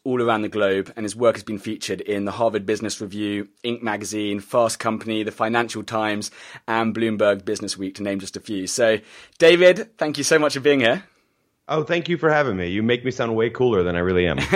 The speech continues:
Speaker 1: No, it's easy stuff. There was, I, I left stuff out, so you're, you're being modest. <laughs> Now, you, you had a sort of a,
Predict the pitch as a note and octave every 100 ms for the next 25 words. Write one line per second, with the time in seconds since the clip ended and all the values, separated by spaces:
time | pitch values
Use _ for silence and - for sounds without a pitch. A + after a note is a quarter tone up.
0 | G3 - G#3 G#3 - - - D4 F4 -
1 | C#3 D3 C3+ D#3 D3 C#3 F3 A#2 C#3+ C#3+
2 | C#3+ D3 D#3 D#3 D#3+ - D#3 D3 D3+ A#2
3 | F#2+ C3 A#2+ B2 B2 B2 B2 A#2+ A#2+ G2+
4 | G2 - - G3 G3+ - - - - -
5 | _ _ _ - - - - - - D3+
6 | D3+ A3+ G3 G3 A3+ G#3 F#3 F#3 D#3+ C#3
7 | D3 C#3 C#3